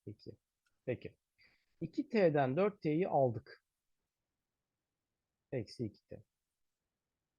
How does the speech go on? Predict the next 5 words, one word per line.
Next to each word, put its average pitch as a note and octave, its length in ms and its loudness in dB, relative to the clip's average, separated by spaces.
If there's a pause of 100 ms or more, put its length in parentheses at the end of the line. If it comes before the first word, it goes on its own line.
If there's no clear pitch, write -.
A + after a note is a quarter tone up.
Artı A2+ 360 -6
yüz C3 500 -6 (640)
eşittir A2+ 480 -10
seksen A#2 680 -10 (600)
iki. - 260 -16